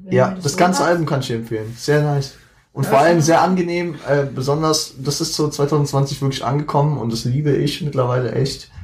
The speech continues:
Speaker 2: dass die Alben so um die vierzig Minuten gehen. Sind
Speaker 1: Ja.
Speaker 2: nicht mehr diese Zwei-Stunden-Banger.
Speaker 1: Tatsächlich, diese, so diese Kürze von den Alben, die gefällt mir eigentlich auch besser.
Speaker 2: Dann lieber mehr Alben und immer so on point kurz.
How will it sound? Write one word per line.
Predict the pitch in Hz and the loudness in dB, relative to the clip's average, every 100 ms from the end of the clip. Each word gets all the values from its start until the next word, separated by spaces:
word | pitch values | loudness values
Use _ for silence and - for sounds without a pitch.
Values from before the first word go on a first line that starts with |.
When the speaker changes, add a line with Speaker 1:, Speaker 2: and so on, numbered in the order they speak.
| - | -10
Speaker 2:
dass | - | -8
die | - | -2
Alben | 104 127 127 120 117 - - | 2 2 2 -2 -6 -12 -8
so | 135 123 | -6 -4
um | 127 | -4
die | |
vierzig | 127 135 - | -4 -4 -2
Minuten | 131 135 117 | -6 -6 -6
gehen. | 113 - - _ _ - _ _ _ _ 214 | -8 -10 -14 _ _ -20 _ _ _ _ 2
Sind | 220 | 4
Speaker 1:
Ja. | 240 | 6
Speaker 2:
nicht | 247 147 | 6 4
mehr | 143 | 4
diese | 135 139 135 - - | 4 4 2 -2 -8
Zwei-Stunden-Banger. | - 139 139 - 143 143 123 110 113 - - - _ | -2 2 2 0 -4 -4 -4 -4 -6 -12 -16 -20 _
Speaker 1:
Tatsächlich, | - 240 277 294 240 | -10 -2 -2 -2 -6
diese, | 226 233 202 190 | -4 -4 -6 -12
so | 185 240 | -4 -2
diese | 220 208 220 | -2 -2 -2
Kürze | 302 403 - 339 | -2 -2 -4 -8
von | 302 | -6
den | 294 | -6
Alben, | 247 - 302 | -2 -2 -2
die | 254 | -6
gefällt | 226 269 277 | -6 -6 -4
mir | 233 | -2
eigentlich | 220 - | -2 0
auch | 233 214 | -2 -2
besser. | 180 180 170 | -6 -6 -2
Speaker 2:
Dann | 151 151 | 0 0
lieber | 185 214 151 | 2 2 2
mehr | 170 240 | 4 4
Alben | 185 202 320 294 - | 4 4 0 -4 -8
und | 165 160 | -6 -2
immer | 151 170 165 | 0 2 2
so | 151 151 - | 2 0 0
on | 139 | -2
point | 139 131 | -2 -4
kurz. | 131 110 - | -2 -4 -4